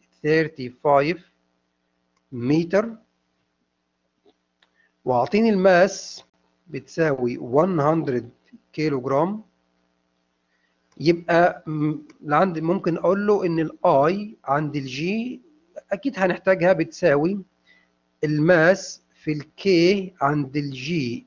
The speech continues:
سكوير، يبقى بتساوي ال مية في زيرو بوينت ثري فايف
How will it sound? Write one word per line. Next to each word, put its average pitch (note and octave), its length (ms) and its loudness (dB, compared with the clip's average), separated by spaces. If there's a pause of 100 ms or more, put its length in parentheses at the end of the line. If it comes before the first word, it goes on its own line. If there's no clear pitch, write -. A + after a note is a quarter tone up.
سكوير، E3+ 760 0 (580)
يبقى F3+ 220 -4
بتساوي E3+ 720 2 (440)
ال C3+ 200 -4 (100)
مية F#3 440 2 (1600)
في E3 600 -2
زيرو D#3+ 460 0
بوينت C3+ 540 2 (260)
ثري F3+ 460 -2 (180)
فايف D#3+ 500 2